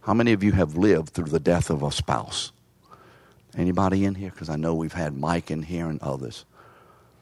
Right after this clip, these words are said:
I can live through the death of my wife. I can live through the death of my daughter.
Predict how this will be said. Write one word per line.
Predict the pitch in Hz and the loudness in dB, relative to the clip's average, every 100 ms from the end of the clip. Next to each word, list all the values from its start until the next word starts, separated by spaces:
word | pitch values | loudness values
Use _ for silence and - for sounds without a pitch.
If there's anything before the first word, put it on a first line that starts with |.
| _ _ _ _ - | _ _ _ _ -2
I | 143 | 0
can | - 98 | 2 4
live | 120 127 | 4 2
through | - 87 | 0 -2
the | 82 | 0
death | 98 85 | 0 0
of | 80 | -2
my | 80 | -2
wife. | 69 73 73 82 | -4 -6 -4 -2
I | |
can | 110 90 90 | 0 2 4
live | 110 | 2
through | - 90 | 2 -2
the | 92 | 2
death | 107 101 | 2 2
of | 92 | 0
my | 101 | -2
daughter. | 101 123 110 - | 0 -2 -2 -8